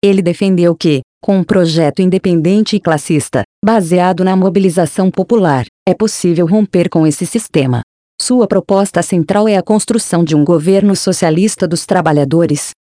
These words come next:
que represente os interesses da maioria, em oposição aos governos que, segundo ele,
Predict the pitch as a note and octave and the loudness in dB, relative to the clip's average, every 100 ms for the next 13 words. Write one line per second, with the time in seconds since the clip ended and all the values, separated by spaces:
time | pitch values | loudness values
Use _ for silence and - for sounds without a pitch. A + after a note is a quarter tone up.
0 | - F#3 E3+ E3 D3+ F#3 F#3+ F#3+ E3+ D#3+ | -4 0 0 0 0 0 0 0 0 0
1 | E3 E3+ F3 G#3 E3 F3 F3 E3 D#3+ F#3+ | 0 0 0 -2 0 0 2 2 2 2
2 | G#3 - - G#3+ G3 F3 G3+ F#3 F#3 - | 0 -4 -2 0 2 2 0 0 -4 -2
3 | F3 E3+ D#3+ D3+ D3 E3 F3+ F3 E3 - | 0 2 0 -2 0 0 2 2 0 -2
4 | E3 C#3 - - - G#3 D#3+ G#3 G#3+ G3+ | -2 -2 -4 -16 -4 -4 0 2 2 2
5 | E3+ D3 | 2 0